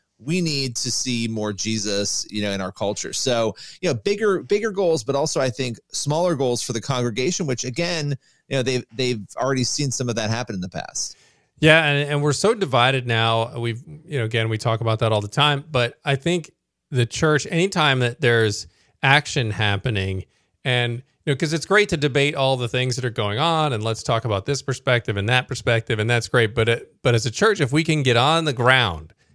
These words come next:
Speaker 2: and really start infusing ourselves into the midst of this and tangibly,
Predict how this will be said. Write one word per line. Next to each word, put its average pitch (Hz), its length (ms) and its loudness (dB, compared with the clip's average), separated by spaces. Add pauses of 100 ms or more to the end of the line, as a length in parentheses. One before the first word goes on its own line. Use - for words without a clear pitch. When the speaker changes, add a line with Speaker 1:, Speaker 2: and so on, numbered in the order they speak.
(140)
Speaker 2:
and 117 300 -2
really 143 240 2
start 131 500 2 (220)
infusing 165 580 -2
ourselves 110 600 2
into 143 240 0
the 113 100 0
midst 131 320 -2
of 117 120 0
this 95 360 0 (420)
and 135 220 2
tangibly, 135 1000 0